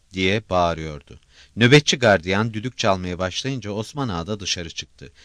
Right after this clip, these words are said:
Kamil Bey'in yüzü sapsarı olmuştu. Zekeriya Hoca fısıldadı. "Aldırma, olur böyle şeyler. Herif süpürge parasını vermezmiş.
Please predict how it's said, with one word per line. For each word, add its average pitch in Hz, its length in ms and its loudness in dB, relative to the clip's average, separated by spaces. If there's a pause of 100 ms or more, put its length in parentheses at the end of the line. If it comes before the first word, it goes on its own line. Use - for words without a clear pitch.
(180)
Kamil 117 400 4
Bey'in 87 220 -8
yüzü 95 260 -10
sapsarı 92 500 -8
olmuştu. 78 540 -16 (220)
Zekeriya 113 640 0
Hoca 110 280 -4
fısıldadı. 80 640 -16 (360)
"Aldırma, 82 440 -14 (400)
olur 117 280 -10
böyle 95 220 4
şeyler. 76 440 -4 (220)
Herif 95 260 -8
süpürge - 440 -8
parasını 92 500 -8
vermezmiş. 87 760 -10